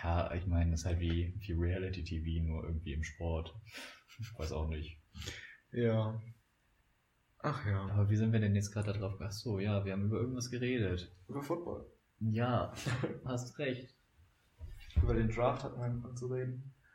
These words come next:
Speaker 2: Aber
Speaker 1: Ja.
Speaker 2: da gibt's gute Nachrichten. Wir haben nämlich zwei weitere deutsche Mitbürger in der N F L. <laughs> David Bader aus Schwäbisch Hall.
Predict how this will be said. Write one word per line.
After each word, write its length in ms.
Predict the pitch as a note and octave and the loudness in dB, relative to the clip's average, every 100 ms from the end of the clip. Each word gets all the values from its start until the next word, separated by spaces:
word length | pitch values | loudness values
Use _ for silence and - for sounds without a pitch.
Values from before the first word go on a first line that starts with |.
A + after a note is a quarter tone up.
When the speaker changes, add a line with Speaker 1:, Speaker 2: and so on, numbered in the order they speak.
| - | -6
Speaker 2:
Aber 140 | C3+ C#3 | 2 8
Speaker 1:
Ja. 40 | |
Speaker 2:
da 120 | E3 | 8
gibt's 220 | F#3+ - | 8 4
gute 200 | G#3+ F#3+ | 2 4
Nachrichten. 520 | B2 A2+ A2+ - - - | 4 4 0 -4 -10 -6
Wir 180 | B2+ C3+ | 2 4
haben 220 | E3 F3 | 6 4
nämlich 320 | D3+ D#3 D3+ | 2 0 -2
zwei 420 | - C#3 E3+ F3 F3 - _ - | 0 4 4 4 0 -8 _ -10
weitere 680 | A#2+ A#2 C3 E3+ - G#2 F#2 | -4 6 8 8 6 2 2
deutsche 600 | F#2 F#2 F#2 G2+ F2+ F2 - - - _ _ | 2 2 2 0 0 -2 -8 -16 -20 _ _
Mitbürger 840 | A#2 A#2+ A#2 G#2 G2 G2 B2 B2 - - - | 2 4 4 2 2 4 2 -2 -12 -8 0
in 140 | B2 | 4
der 120 | A#2+ | 4
N 60 | B2+ | 2
F 100 | C3 | 2
L. 360 | C#3 G2+ - - _ - - - | 2 2 -2 -12 _ -16 -10 -4
<laughs> 400 | D3+ - - - | -4 -4 -4 6
David 440 | A#2+ A2+ A2 - - | 8 8 4 4 8
Bader 600 | G2 A2+ C3+ F3 - - | 10 10 6 2 -4 0
aus 600 | A2+ G#2+ - - - _ - | 2 2 0 -6 -10 _ -16
Schwäbisch 500 | - - A2 G#2 G#2 | -6 -2 2 4 4
Hall. 300 | G2+ G2+ - | 4 2 0